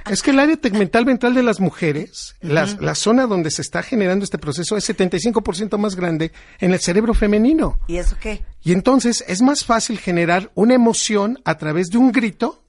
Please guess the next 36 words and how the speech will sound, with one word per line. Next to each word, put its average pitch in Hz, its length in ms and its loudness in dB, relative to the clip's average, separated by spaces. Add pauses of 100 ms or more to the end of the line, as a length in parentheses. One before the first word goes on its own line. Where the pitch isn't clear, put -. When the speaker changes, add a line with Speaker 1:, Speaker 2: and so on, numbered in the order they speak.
Speaker 1:
que 147 140 -6
un 156 140 0
varón. 208 420 -2 (160)
Speaker 2:
Claro. 156 160 -16
Speaker 1:
Entonces 247 360 0
el 240 140 4
hombre 277 240 4
grita 220 520 -2
para 143 180 0
dominar 185 520 2 (220)
y 156 100 0
la 175 100 2
mujer 180 320 0
grita 196 380 -2
para 143 220 -2
ponerse 147 320 0
atención. 123 480 -6 (440)
Pero 170 160 2
en 190 60 6
Speaker 3:
Exacto, 262 340 0
te 214 100 -4
digo 247 220 -2
algo, 226 320 0
por 214 160 -2
eso 262 380 -2
sé, - 220 -2
sé, - 200 -4
es 214 100 -6
que - 100 -12
te 190 120 -4
juro 220 280 -4
que 185 80 -10
siento 185 340 -8
que 175 120 -8
mi 165 160 -8
grito 165 520 -6